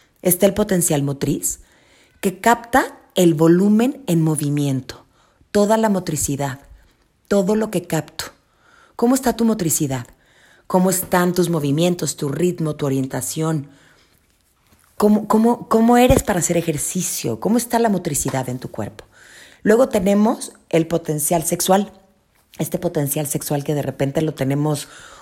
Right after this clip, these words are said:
un poco abandonado o de repente creemos que no es tan importante. Sin embargo, también es importante cómo está tu polaridad, cómo está tu excitabilidad, cómo está el placer con el que vives la vida.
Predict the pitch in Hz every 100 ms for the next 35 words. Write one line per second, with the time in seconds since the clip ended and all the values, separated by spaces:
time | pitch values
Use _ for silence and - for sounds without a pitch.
0 | - _ - 170 165 170 165 151 147 135
1 | 135 139 139 175 - _ _ _ _ 151
2 | 156 - 170 202 196 165 214 240 - 147
3 | 139 143 143 131 - 131 131 151 - _
4 | _ _ _ _ _ - 170 160 160 190
5 | 254 262 190 190 185 175 156 135 135 135
6 | 147 233 247 - 196 190 170 151 135 131
7 | 127 131 - _ _ _ _ - 214 240
8 | 240 233 208 - 175 151 135 131 123 120
9 | 139 - _ _ _ _ _ _ - 262
10 | 359 - - 220 269 - _ _ _ 185
11 | 175 180 160 - - 330 - - _ _
12 | _ 170 160 151 151 156 151 135 131 113